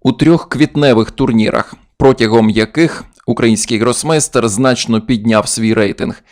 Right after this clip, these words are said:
і у кожному з них посів призове місце. Такий блискучий злет українського ветерана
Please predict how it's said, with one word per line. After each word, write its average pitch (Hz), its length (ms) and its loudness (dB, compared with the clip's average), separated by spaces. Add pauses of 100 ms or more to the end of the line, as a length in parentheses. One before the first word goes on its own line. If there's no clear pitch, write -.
(200)
і 175 120 4
у 175 80 4
кожному 107 720 0
з 107 180 -4
них 165 320 -2 (220)
посів 147 400 0
призове 107 520 0
місце. - 480 -6 (240)
Такий 160 280 4
блискучий 135 680 0
злет 117 460 0
українського 110 840 0
ветерана 127 760 0